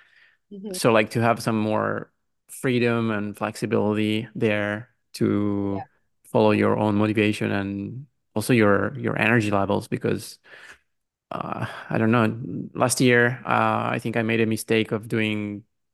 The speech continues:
Speaker 2: um, maybe more races than what my body could handle.
Speaker 1: Yeah.
Speaker 2: And I went to the U S after O C C with the, the Golden Tour Series, um, group,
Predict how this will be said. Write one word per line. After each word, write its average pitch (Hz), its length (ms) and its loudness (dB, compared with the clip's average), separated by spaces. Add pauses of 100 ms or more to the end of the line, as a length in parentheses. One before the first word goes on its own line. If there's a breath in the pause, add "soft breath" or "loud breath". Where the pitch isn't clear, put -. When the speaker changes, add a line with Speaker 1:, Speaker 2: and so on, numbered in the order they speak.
(1040)
Speaker 2:
um, 104 520 -2 (420)
maybe 120 180 4
more 117 240 6
races 117 480 2
than 107 440 0 (100)
what 120 140 0
my 110 120 2
body 113 260 2
could 113 200 -2
handle. 151 480 0 (800 loud breath)
Speaker 1:
Yeah. 185 200 0
Speaker 2:
And 117 120 4
I - 20 0
went 123 240 2
to 135 60 2
the 127 120 4 (140)
U 120 40 6
S 120 420 2
after 113 500 2
O 123 100 2
C 120 140 -2
C 127 420 0 (260 loud breath)
with 117 320 0
the, 110 260 4
the 104 80 -2
Golden 117 260 0
Tour 120 220 0
Series, 120 460 -2 (300)
um, 107 800 -2
group, 135 340 4